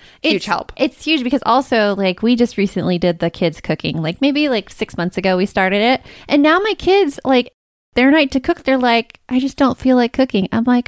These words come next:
Speaker 2: "Oh, that's interesting <laughs> that you don't feel like cooking." So they're seeing, like, more of the struggle that, like, I go through and my husband goes through when we cook dinner. And I feel like they're more appreciative.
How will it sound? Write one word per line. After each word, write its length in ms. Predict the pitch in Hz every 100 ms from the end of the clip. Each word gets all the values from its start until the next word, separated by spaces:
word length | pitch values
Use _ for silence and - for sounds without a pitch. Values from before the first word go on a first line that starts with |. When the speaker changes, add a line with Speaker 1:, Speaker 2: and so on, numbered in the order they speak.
| -
Speaker 2:
"Oh, 440 | 330 359 220 170 - _ _ _
that's 180 | - 349 -
interesting 880 | 330 - 247 185 - - 180 269 262 - - _
<laughs> 360 | _ - 571 -
that 140 | 302
you 100 | 269
don't 180 | 330 330
feel 120 | 330 320
like 140 | 302
cooking." 260 | 339 277 240 -
So 180 | - 330
they're 140 | 339
seeing, 540 | - - 302 381 233 196
like, 320 | 202 190 185 - -
more 260 | 240 262 269
of 80 | 240
the 80 |
struggle 500 | 226 - 208 196 220
that, 160 | 208 196
like, 140 | 180 -
I 160 | 247
go 160 | 254 208
through 180 | 202 190
and 100 | 185
my 120 | 165
husband 360 | 160 180 214 233
goes 260 | 240 254
through 360 | - 294 320 330
when 240 | 214 196
we 80 | 190
cook 240 | 175 202 -
dinner. 380 | 180 220 339 - - -
And 100 | 269
I 80 | 294
feel 240 | - 302
like 180 | 392 427
they're 120 | 233
more 160 | 190 156
appreciative. 720 | - 151 143 - - -